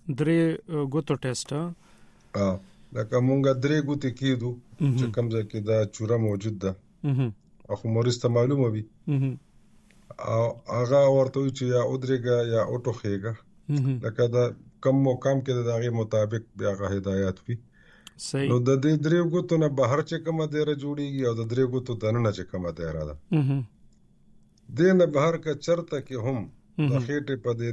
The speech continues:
Speaker 2: دیوال یا سطحه کې،
Speaker 1: مهم.
Speaker 2: ا، بوړبوړکی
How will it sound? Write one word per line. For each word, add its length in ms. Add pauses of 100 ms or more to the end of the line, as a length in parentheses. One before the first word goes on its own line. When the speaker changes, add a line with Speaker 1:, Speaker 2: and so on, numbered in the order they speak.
Speaker 2:
دیوال 380
یا 160
سطحه 460
کې، 220 (400)
Speaker 1:
مهم. 260 (220)
Speaker 2:
ا، 120 (840)
بوړبوړکی 720